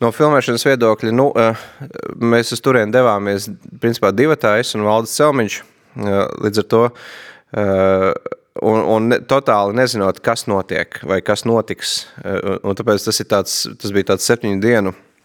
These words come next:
au-, augstas uzmanības, eh,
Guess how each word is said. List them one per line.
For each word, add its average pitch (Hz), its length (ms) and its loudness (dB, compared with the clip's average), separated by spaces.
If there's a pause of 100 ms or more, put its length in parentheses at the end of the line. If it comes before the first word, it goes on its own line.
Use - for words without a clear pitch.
(840)
au-, 113 300 0 (140)
augstas - 400 -2
uzmanības, 98 640 0 (300)
eh, 95 120 -6